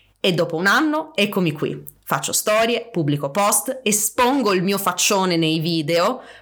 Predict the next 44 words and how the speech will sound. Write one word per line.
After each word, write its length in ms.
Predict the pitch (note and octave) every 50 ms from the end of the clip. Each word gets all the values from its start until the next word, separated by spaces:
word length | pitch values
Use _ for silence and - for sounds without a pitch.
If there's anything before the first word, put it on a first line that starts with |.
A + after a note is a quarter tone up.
| _ _
pubblico 520 | - E4+ F4 D4+ A#3+ A3 A3+ - G3 G3
per 160 | F3+ G#3+ F#3
la 100 | F3+ G3
prima 280 | G3+ G#3 B3+ A#3 G3 F#3
volta 400 | F3+ G3+ G#3+ G3 F#3 F#3 - D#3
la 80 | D3 D3+
foto 320 | D3 G#3+ A3 A3 A3 F#3
della 160 | F3 D#3+ D3+ D#3+
mia 180 | F3+ F#3+ F3 F3
faccia 360 | - G3+ G3 G3 G3 - E3
su 140 | - - E3+
Instagram 680 | F3+ G#3+ C#4 C4+ - - C4 B3+ C#4+ C#4+ C#4+ D4+ D#4 - - - - - _ _
e 180 | - A3 A3
chi 180 | A3 - D#4 C#4
mi 120 | G3+ G#3
conosce 460 | - C#4 C4+ G#3 D3+ D#3+ - - G3
sa 340 | G3 - - F3+ D#3 E3+ - -
quanto 320 | - F3+ F3+ G3 G3+ F#3
questo 360 | C#4 G3 E3 - A#3+ - B3
sia 420 | B3 - - F3 D#3+ D#3 E3 - -
al 220 | G#3 G3 G3 G3
di 100 | F3+ A3+
là 240 | G3+ D#3+ D3+ - - F3+
della 200 | F3 F3 F3+ F3
mia 180 | E3 D3+ D#3+
comfort 400 | D#3+ - - C#3 D3 - E3 - -
zone. 440 | D#3+ D#3+ C#3+ - - C#3+ - - - _ - - - - - - - - - - _ _ _ _
Il 180 | - A#3 G#3+ A3
mio 160 | G#3+ G3+ G3
motto 340 | G#3 G#3+ G#3 G#3+ G#3+ F#3 D#3+
però 240 | D3+ F#3 G3 G3 F3+
in 80 | E3+
questo 260 | F3 F3+ E3 - A3 G#3
ultimo 300 | G3 G3 G3 A#3 D4+ E4+
anno 260 | C#4 G#3 F#3 F3+ F3+
è 60 | F3
stato: 600 | F3 - - D3 - - D3 - B2 - - - _
"Ho 160 | - E3+ E3+
paura, 560 | - - A#2+ D3+ G#3+ C#4+ E4 E4+ D#4+ D#4+ - -
ma 120 | C#4 B3
lo 80 | G3 F#3
faccio 260 | - F3 E3 - -
lo 60 | -
stesso. 560 | D#3 - - - - - - - - - -